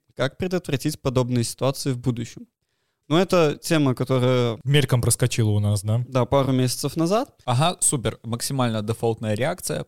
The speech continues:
Speaker 3: По факту ничего не произошло, до сих пор-то там все есть, и, и это, и даже хуже. Че там только нет в этих
Speaker 2: Буквально
Speaker 3: рекламах
Speaker 2: сегодня
Speaker 3: Гугла.
Speaker 2: появилась реклама. Сегодня с утра задержали очередного человека на границе, и уже его покаянные видео появились в Ютубе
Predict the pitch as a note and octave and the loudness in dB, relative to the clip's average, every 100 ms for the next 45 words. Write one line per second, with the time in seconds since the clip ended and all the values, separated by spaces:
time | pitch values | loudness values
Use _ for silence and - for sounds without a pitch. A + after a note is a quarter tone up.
0 | - G#2+ - C3 - G#2+ G#2 A#2 G#2+ G#2 | -8 -8 -6 -10 -6 -6 -6 -4 -4 -6
1 | A2 G#2 G#2 - C#3 B2 G2 - - A2+ | -6 -4 -4 -6 -6 -6 -8 -8 -8 -8
2 | - F#2 G#2 G2 - G2+ A2+ B2 - - | -10 -12 -10 -8 -6 -4 -4 -8 -14 -16
3 | F#2 - _ - C#2+ - G2 B2 - E2+ | -14 -14 _ -20 -18 -8 -4 -4 -4 -8
4 | F#2 G2 F#2 - A#2+ G2+ F#2 G2 - _ | -4 -4 -4 -10 -10 -6 -6 -8 -16 _
5 | - G#2+ F#2+ G2+ G2 G2 F2+ - - - | -10 -8 -8 -8 -8 -8 -8 -10 -16 -8
6 | - C3 C3+ B2+ B2 - B2+ B2 A2 - | 0 4 6 6 6 4 4 4 2 2
7 | A2+ A2 G#2+ G2+ A2 G#2+ A2+ A2 G2+ F#2 | 2 4 2 2 0 -2 0 2 0 -2
8 | F#2+ - - G#2+ G#2 G2+ F#2 - A#2 - | -2 -4 -2 0 0 0 -4 -2 -4 0
9 | G#2+ G2 F2+ G2 G#2 G2 G#2+ G2+ F#2+ - | 0 0 0 -4 -2 0 0 2 0 -2
10 | G2 G2 G2+ F#2+ - G2 F#2+ F#2 G2+ G2 | -6 -2 -2 -2 -4 -4 -4 -4 -4 -2
11 | G2+ C3 E3 - G2+ G2+ G2 F#2+ G2 G2 | -2 -2 -2 -2 -2 -2 -2 0 0 0
12 | F#2+ G2+ - G2+ G2 G#2 G2+ A#2+ C3+ G#2+ | -2 -4 -4 -2 -2 -2 -2 -2 -2 -2
13 | F#2+ F#2 F#2+ F#2 - F#2+ - D3 B2+ | -2 -4 -4 -4 -6 -8 -4 -4 -4